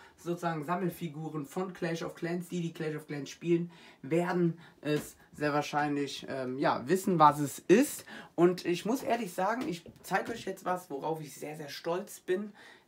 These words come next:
dass ich es, äh, mittlerweile mir gegönnt habe, sozusagen. Wie sagt Monte so schön immer, G steht für gönnen. Und, äh, das habe ich dann auch mal. Und zwar von Harry Potter. Ich bin ein riesen Harry Potter-Fan. Hier einmal eine komplette,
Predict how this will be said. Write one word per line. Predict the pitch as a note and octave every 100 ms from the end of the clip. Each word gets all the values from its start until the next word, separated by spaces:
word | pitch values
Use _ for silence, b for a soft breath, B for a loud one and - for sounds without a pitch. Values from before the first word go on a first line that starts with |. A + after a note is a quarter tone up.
| -
dass | F3 G3+
ich | E3
es, | C#3+ C#3 -
äh, | C#3 C3+ C3 B2+ - -
mittlerweile | C#3+ - C#3 C#3 C3
mir | C3 B2 A#2
gegönnt | C3 D3 D#3 F3+ G#3
habe, | D3+ C3+ C3
sozusagen. | C3+ - B2+ B2+ C3+ D3
Wie | C#3+
sagt | C#3 C#3 -
Monte | D3 D3+ D3
so | C#3+
schön | C3+ D#3+
immer, | C#3+ C3+
G | C3 D3
steht | D3 D3 -
für | C#3+
gönnen. | B2+ D#3 D#3+ G3+ B B B B B -
Und, | D3+ D3+ D#3+ D3
äh, | C#3+ D3 C#3+
das | C#3+
habe | G3+ B3
ich |
dann | - B2
auch | B2+ B2+
mal. | C3+ D#3+
Und | D#3+ C#3+
zwar | - D#3 E3+ F#3+
von | - C#3+
Harry | C#3+ F#3+ F#3+
Potter. | - E3+ D#3
Ich | D3
bin | D#3
ein | D3
riesen | E3+ F#3+ E3+
Harry | D#3 D3
Potter-Fan. | D#3 D3 C#3+ - C3+ C3+ B B B
Hier | - E3 E3
einmal | D3 D3 C#3+ C#3+
eine | C#3
komplette, | - C#3 C#3+ D3+ D#3 D3 C#3